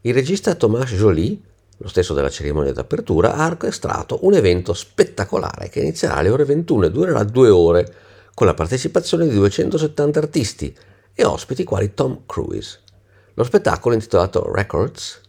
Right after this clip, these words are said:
permette di lasciare un ricordo indelebile nella memoria collettiva, chiudendo un'edizione dei Giochi che è avvenuta per, dopo tanti anni, nuovamente in Francia.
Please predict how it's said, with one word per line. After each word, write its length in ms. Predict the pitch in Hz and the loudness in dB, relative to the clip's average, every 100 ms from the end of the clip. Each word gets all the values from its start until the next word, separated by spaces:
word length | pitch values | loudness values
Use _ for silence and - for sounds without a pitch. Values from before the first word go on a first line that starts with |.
| - | 0
permette 420 | 214 165 107 95 | 4 4 2 0
di 80 | 143 | 0
lasciare 520 | 208 - 87 87 107 | 0 0 0 0 0
un 200 | - 123 | -2 0
ricordo 420 | 143 - 82 69 | 0 0 0 0
indelebile 840 | 98 110 107 120 101 110 117 139 | 0 2 4 4 6 4 0 0
nella 180 | 160 160 | 2 2
memoria 320 | 156 117 - | 2 2 2
collettiva, 540 | - 135 147 - 76 69 | 2 2 0 -2 0 0
chiudendo 720 | - 123 67 78 120 196 - | 0 0 0 0 0 -2 -4
un'edizione 580 | 90 67 80 - - 85 | -4 -4 -6 -8 -2 0
dei 160 | 92 | 0
Giochi 500 | 90 87 - - - - _ _ _ _ | -2 -4 -6 -10 -12 -12 _ _ _ _
che 140 | - | -6
è 20 | 160 | -4
avvenuta 460 | 76 60 55 101 - _ | -4 -4 -6 -8 -10 _
per, 180 | - - _ | -14 -14 _
dopo 240 | - - | -4 -4
tanti 300 | - 95 151 | -2 -4 -2
anni, 260 | - 67 - - | -2 -2 -6 -4
nuovamente 500 | 131 131 64 62 85 | -2 -2 -2 -2 -2
in 80 | |
Francia. 480 | 82 67 62 - - | -2 -4 -4 -6 -8